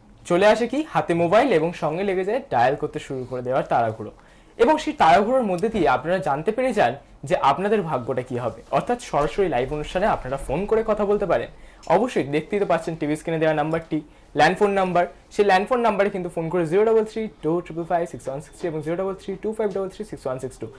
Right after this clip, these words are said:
এই দুখানা নাম্বারে কিন্তু আপনারা ফোন করে আজকের সৌভাগ্য দিশারি অনুষ্ঠানে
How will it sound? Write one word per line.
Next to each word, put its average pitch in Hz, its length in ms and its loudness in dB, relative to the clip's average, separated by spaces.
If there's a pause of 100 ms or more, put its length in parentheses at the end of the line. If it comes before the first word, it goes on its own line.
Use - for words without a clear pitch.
(300)
এই 233 180 4
দুখানা 208 300 0
নাম্বারে 143 300 0
কিন্তু 156 200 -4
আপনারা 139 220 -2
ফোন 151 280 -4
করে 226 320 2
আজকের 160 380 2
সৌভাগ্য 220 400 2
দিশারি 202 260 -4
অনুষ্ঠানে 196 320 -6